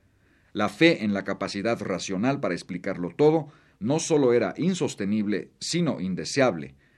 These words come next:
Expulsaba a la tragedia de la vida y al hacerlo, la convertía en nihilismo. Para Nietzsche, la tragedia es proposición de afirmaciones múltiples. No es otra la cualidad de la poesía.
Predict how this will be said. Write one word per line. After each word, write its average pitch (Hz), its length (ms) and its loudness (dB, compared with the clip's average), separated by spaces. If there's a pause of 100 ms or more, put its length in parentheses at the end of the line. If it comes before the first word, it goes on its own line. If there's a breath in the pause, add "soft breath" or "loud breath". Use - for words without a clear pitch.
(160)
Expulsaba 107 800 0
a 85 180 -6
la 87 100 -2
tragedia 92 540 -2
de 110 100 2
la 90 120 0
vida 90 400 -6 (200)
y 92 100 -6
al 98 100 -2
hacerlo, 117 560 0 (500)
la 98 160 -4
convertía 104 640 0
en 92 200 -4
nihilismo. 107 520 -2 (1040)
Para 98 160 -4
Nietzsche, 139 400 -4 (560 soft breath)
la 113 120 0
tragedia 135 680 2
es 120 100 -2
proposición 135 640 0
de 147 80 2
afirmaciones 120 560 -4
múltiples. - 720 -8 (880)
No 127 180 2
es 139 160 -2
otra - 460 -2 (360)
la 92 140 -8
cualidad 101 380 -2
de 107 60 -4
la 95 140 -6
poesía. 90 440 -6